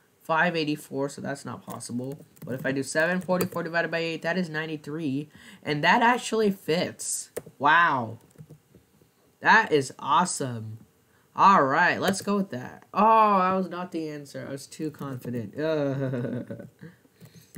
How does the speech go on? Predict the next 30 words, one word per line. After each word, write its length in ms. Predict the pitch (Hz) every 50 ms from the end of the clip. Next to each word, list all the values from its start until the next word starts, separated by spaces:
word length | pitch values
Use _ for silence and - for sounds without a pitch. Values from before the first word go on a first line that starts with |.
| 156 - - - - _ _ _ _ _ _ - - - _ _
Okay, 360 | - 190 190 165 120 - - - _
but 200 | - 170 165 143
we're 200 | 143 151 151 139
very 420 | 127 123 - - 185 214 226 226
close. 460 | 214 - - - 143 139 143 156 165 -
So 200 | - - 156 151
this 360 | 147 - 156 190 202 196 -
is 160 | 226 214 214
an 120 | 208 190 - -
eight 260 | 151 160 151 - -
by 120 | 160 156
process 400 | 156 - 143 143 143 - 147 151
of 80 | 151 151
elimination. 680 | 165 170 175 180 160 139 120 113 - 131 139 165 185 - _ - - - _ _ _ _ _ _ _ _ _ _ _
And 680 | - 151 165 160 156 156 156 156 156 156 156 156 - - - _ _ _ _ _ _ -
this 360 | 143 147 139 180 208 208 -
cannot 400 | - - 190 180 180 185 180 170
be 100 | 180 180
a 60 | 165
nine 280 | 156 156 156 156 156 151
because 240 | 147 151 151 147 -
three, 300 | 147 156 156 151 156 147
nine, 360 | 147 156 156 151 147 143 143
this 180 | 143 143 - -
would 180 | 151 147 139
be 180 | 139 139 139 139
a 80 | 131
seven. 680 | 131 - - - - 131 131 127 120 117 110 113 117 117
So, 560 | - - - 143 143 139 139 139 135 131 - - _ _ _ _ _ _ _ _ _ _ _ _ _ _ 247
actually, 400 | 311 - - 440 415 392 359